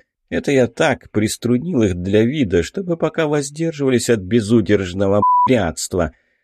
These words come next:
Среди учителей ходила байка об одном, у которого ученики не могли подняться выше шестого ранга,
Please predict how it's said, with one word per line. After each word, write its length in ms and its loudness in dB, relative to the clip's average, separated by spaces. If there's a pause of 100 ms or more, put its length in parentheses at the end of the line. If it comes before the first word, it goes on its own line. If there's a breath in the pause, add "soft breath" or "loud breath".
(340)
Среди 360 2
учителей 500 2
ходила 400 0
байка 560 -2
об 140 -2
одном, 480 0
у 60 2
которого 420 0
ученики 540 -2
не 140 -4
могли 320 -2
подняться 640 -2
выше 280 0
шестого 640 -2
ранга, 600 -6